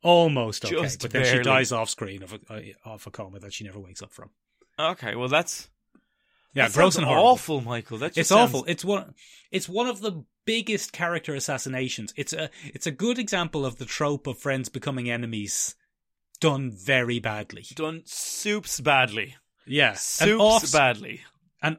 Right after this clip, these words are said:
Speaker 1: off-screen impregnation with an evil spirit that
Speaker 2: Mm.
Speaker 1: causes her to betray her friends and family and become awful.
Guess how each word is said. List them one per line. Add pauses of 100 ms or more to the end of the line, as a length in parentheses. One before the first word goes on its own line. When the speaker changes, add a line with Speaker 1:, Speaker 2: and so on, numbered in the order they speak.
Speaker 1:
off-screen
impregnation
with
an
evil
spirit (280)
that
Speaker 2:
Mm.
Speaker 1:
causes
her
to
betray
her
friends
and
family (340)
and
become
awful.